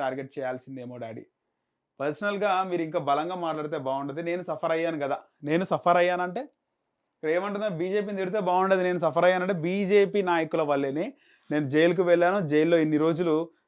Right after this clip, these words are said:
ఆ, జైల్లో మగ్గాను, నాకు బీజేపీ పైన చాలా కోపం ఉంది డాడీ, మీరు బీజేపీని ఇంకా తిట్టేడుతుండే డాడీ అని చెప్పేసి కవిత అంటుంది. కానీ ఉన్న పరిస్థితిలో ఇటు రాష్ట్రంలో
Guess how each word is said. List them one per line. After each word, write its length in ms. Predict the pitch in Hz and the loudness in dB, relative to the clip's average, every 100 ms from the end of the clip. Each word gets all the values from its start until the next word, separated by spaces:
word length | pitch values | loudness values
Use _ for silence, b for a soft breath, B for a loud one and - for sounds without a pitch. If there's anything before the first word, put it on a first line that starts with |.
| _ 135 | _ -4
ఆ, 40 | 135 127 | -2 2
జైల్లో 240 | 156 170 156 139 | 4 4 4 0
మగ్గాను, 400 | 143 160 151 151 151 | 2 4 4 2 -2
నాకు 120 | 131 135 | -2 -2
బీజేపీ 280 | 160 175 165 | -2 -2 0
పైన 120 | 170 170 143 | 0 -2 -2
చాలా 240 | 131 170 185 | 2 2 2
కోపం 200 | 175 170 170 | 0 -2 -2
ఉంది 100 | 147 | -2
డాడీ, 140 | 160 185 | -2 -2
మీరు 100 | 165 143 | -2 -2
బీజేపీని 340 | 147 170 160 165 | -2 -2 -2 -4
ఇంకా 100 | - | -4
తిట్టేడుతుండే 560 | 147 127 196 190 185 165 139 | -6 0 2 2 0 -2 -2
డాడీ 140 | 135 139 | -4 -6
అని 80 | 131 | -8
చెప్పేసి 320 | 120 127 202 202 - _ _ _ _ | -10 -10 -10 -12 -16 _ _ _ _
కవిత 200 | 185 214 202 | 4 6 4
అంటుంది. 240 | 135 113 - _ _ _ | 2 -6 -12 _ _ _
కానీ 120 | 190 208 | 4 4
ఉన్న 120 | 208 240 220 | 6 8 8
పరిస్థితిలో 480 | 190 165 135 120 147 269 _ _ _ | 8 4 -2 -2 -2 -4 _ _ _
ఇటు 100 | 156 151 | 0 4
రాష్ట్రంలో 340 | 170 - 208 | 4 2 0